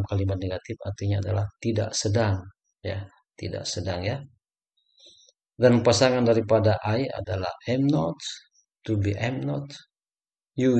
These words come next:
they pasangannya adalah are not atau aren't, he, she pasangannya adalah is not atau isn't. Nah, teman-teman sekalian, bisa kita lihat di sini, ya, arti dalam kalimat negatif itu artinya tidak sedang.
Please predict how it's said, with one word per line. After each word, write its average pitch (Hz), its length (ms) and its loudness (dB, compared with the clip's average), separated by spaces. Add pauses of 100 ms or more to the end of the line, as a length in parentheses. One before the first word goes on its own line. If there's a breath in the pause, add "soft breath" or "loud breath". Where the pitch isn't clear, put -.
they 104 320 6
pasangannya 101 560 2
adalah 95 240 -4
are 131 240 -2
not 139 320 0
atau 101 320 -4
aren't, 147 400 2 (540)
he, 139 180 6
she 107 380 0
pasangannya 101 580 2
adalah 95 240 -2
is - 240 -2
not 110 140 -6 (100)
atau 104 380 -6 (100)
isn't. 127 380 4 (1080 loud breath)
Nah, 117 140 6
teman-teman 113 260 6
sekalian, 117 300 4
bisa 110 180 0
kita 107 240 2
lihat 101 80 4
di 98 80 -2
sini, 110 240 2 (720)
ya, 101 160 0
arti 98 320 -6
dalam 101 320 0
kalimat 101 240 2
negatif 98 400 -2
itu - 160 -12
artinya 104 360 -2
tidak 98 240 -6
sedang. 98 400 -2